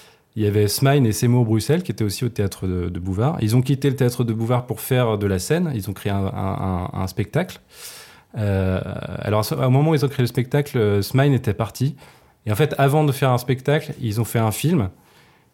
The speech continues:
que, qui a été très peu vu, en fait, et qui est, qui est pourtant le film où, où il y a tous les, tous les cinq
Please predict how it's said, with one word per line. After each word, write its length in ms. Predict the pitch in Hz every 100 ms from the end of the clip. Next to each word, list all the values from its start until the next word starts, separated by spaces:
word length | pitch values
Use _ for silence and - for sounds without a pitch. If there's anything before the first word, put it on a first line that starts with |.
| _ -
que, 640 | 113 104 98 98 98 95
qui 100 | -
a 20 |
été 160 | 107 127
très 200 | - 160
peu 100 | 180
vu, 220 | 143 165
en 60 | 151
fait, 300 | 143 151 -
et 180 | 104 95
qui 240 | - 110
est, 60 | 101
qui 120 | -
est 40 |
pourtant 360 | 113 110 - 165
le 140 | 131
film 260 | 123 151 147
où, 380 | 117 101 101 113
où 40 | 113
il 40 |
y 40 |
a 80 | 117
tous 220 | 120 -
les, 340 | 143 131 120 110 - 131 131
tous 120 | -
les 100 | 135
cinq 460 | 117 - 160 180